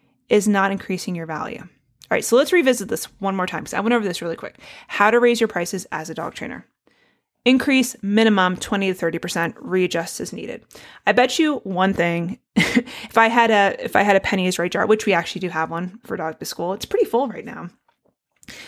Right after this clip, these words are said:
Nobody's gonna blink at your twenty to thirty percent price increase. This is gonna at least match inflation for you, okay? Increase value, decrease delivery.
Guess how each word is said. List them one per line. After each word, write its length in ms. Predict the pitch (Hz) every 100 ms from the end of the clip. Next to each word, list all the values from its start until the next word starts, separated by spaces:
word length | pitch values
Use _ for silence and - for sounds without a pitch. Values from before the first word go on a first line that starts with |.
| - -
Nobody's 280 | 220 226 220
gonna 140 | 196
blink 340 | 175 180 180 -
at 120 | 170
your 100 | 175
twenty 240 | - 165
to 40 | 170
thirty 220 | - 156
percent 340 | 175 185 -
price 220 | - - -
increase. 440 | - - - - - - -
This 180 | 233 233
is 120 | 247
gonna 180 | 247 220
at 260 | - 196
least 240 | 180 196 -
match 240 | 170 -
inflation 440 | - - - - -
for 160 | -
you, 160 | - - _ _
okay? 260 | - 185 226 - _ - - _ _ _ _ _ _ _ -
Increase 400 | 214 - 233 -
value, 440 | 226 240 247 254 247
decrease 420 | 196 185 - 180
delivery. 460 | - 185 170 165